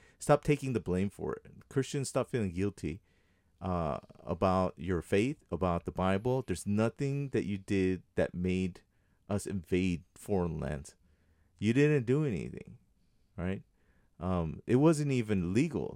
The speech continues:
Like, this, Congress never voted and approved these wars. And so what the military-industrial complex is doing to, and using the United States to do it, we didn't do that. Okay,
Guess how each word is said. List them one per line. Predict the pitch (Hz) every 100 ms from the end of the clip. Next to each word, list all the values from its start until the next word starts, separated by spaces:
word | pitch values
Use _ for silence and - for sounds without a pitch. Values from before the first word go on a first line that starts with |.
| -
Like, | 73 87
this, | 82 - - -
Congress | 117 135 113 87
never | 101 98 90
voted | 92 107 95 - - - -
and | 90 80 -
approved | - - 127 120 82
these | 90 82
wars. | 92 120 98 55 - _ _ _ _ _ -
And | 98
so | - 101 101 -
what | 110 135
the | 139
military-industrial | 147 156 - 147 139 139 - 131
complex | 135 123 135 120 - - -
is | 101
doing | 101 113 110 107
to, | - -
and | 98 92
using | 95 107 110
the | 101
United | 98 92 90
States | - 82 78 -
to | -
do | 123 143
it, | 82 - - _ _ _ _ _
we | 104 143
didn't | 156 123 123 117
do | - 165 180
that. | 87 - - - _ _ _ _ _ _ _ _ _ -
Okay, | 104 101